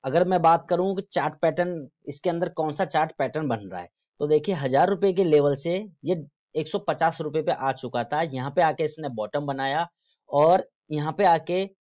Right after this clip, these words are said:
इसने चार्ट पैटर्न बन-, अ, चार्ट पैटर्न बनाया और मुझे जो पैटर्न नजर आ रहा है वो डायमंड पैटर्न है,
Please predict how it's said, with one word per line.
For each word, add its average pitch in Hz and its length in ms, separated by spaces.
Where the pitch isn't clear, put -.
इसने 180 240
चार्ट 156 280
पैटर्न 147 280
बन-, 123 160
अ, 135 180
चार्ट 139 320
पैटर्न 143 280
बनाया 135 300
और 160 160
मुझे 156 200
जो 185 120
पैटर्न 165 360
नजर 151 140
आ 147 140
रहा 160 120
है 156 60
वो 160 220
डायमंड 139 340
पैटर्न 120 360
है, 104 140